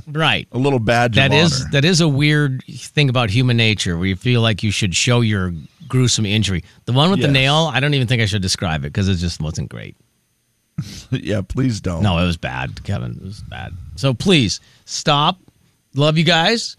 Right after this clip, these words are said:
Speaker 1: Text all you want. Love the texts. Text line's fantastic. No, see now, Bobby, I'm not doing that.
Speaker 2: They never send us great pictures, do they?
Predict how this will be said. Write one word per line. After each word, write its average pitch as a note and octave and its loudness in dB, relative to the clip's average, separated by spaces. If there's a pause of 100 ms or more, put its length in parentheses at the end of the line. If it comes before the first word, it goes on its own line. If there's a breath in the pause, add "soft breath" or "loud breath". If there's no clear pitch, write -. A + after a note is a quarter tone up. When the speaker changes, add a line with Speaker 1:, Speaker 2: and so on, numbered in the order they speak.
(440)
Speaker 1:
Text E3 0
all E3+ 2
you E3 2
want. F3+ 2
Love E3+ 2
the B3 -2
texts. C4+ -2
Text D3 2
line's E3 2
fantastic. E3 2
No, C3+ 2
see E3 2
now, D#3+ 4
Bobby, D#3+ 2
I'm E3 2
not E3+ 2
doing D3+ 2
that. D#2+ -8 (600)
Speaker 2:
They D3+ 4
never G#3+ 4
send F3 2
us D3 2
great C3 -2
pictures, F2+ -2
do A2 -4
they? - -12